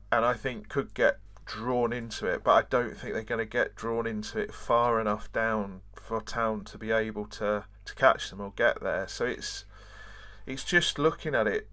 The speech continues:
from an ana-, analytical point of view, and it's, it, it is a bit depressing and it is a bit sad, but yeah,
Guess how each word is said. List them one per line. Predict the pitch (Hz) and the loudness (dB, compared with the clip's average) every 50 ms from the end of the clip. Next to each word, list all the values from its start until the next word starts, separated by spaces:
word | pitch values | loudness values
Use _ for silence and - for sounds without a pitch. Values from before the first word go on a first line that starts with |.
| - - | -16 -14
from | - - 127 117 | -6 -4 -2 -2
an | 117 117 | -2 -2
ana-, | 120 117 127 - - - | 0 -2 -2 -2 2 2
analytical | 135 123 123 127 120 120 120 113 - - - - 104 107 | 2 4 4 2 2 2 0 -2 -6 -8 -6 -6 -6 -6
point | - - 110 104 101 - | -4 -2 -2 -2 -2 -2
of | 101 104 | -6 -6
view, | 104 113 127 131 117 107 | -4 -2 -2 0 2 2
and | 95 90 107 | 0 0 0
it's, | 101 - - - - - - - | -2 -2 -4 -6 -10 -12 -8 -6
it, | - 113 - - - | -6 -6 -4 -4 -4
it | 127 113 - | -6 -4 -4
is | - 131 143 139 - - - - - - | -4 -2 -2 -2 -4 -6 -10 -12 -8 -6
a | 101 | -4
bit | 101 104 107 - - - | -2 -2 -2 -2 -4 -8
depressing | - - - 85 65 - - - - 98 107 113 | -14 -4 -2 -2 -2 -2 -4 -8 -6 -6 -4 -4
and | 117 117 | -4 -4
it | 113 - | -4 -4
is | - 135 107 | -4 -6 -6
a | 117 117 | -6 -4
bit | - - 80 - - - - - | -2 -2 -2 -2 -4 -6 -8 -6
sad, | - - - 104 92 76 76 110 107 - - - - - | -4 -4 -4 -4 -4 -4 -4 -6 -6 -8 -10 -12 -10 -2
but | - 117 110 107 104 - - - - - - - - - - - - - - | 0 2 4 4 2 0 -2 -10 -12 -14 -14 -14 -14 -14 -16 -16 -16 -8 0
yeah, | 139 139 135 120 107 95 | 4 4 4 4 2 0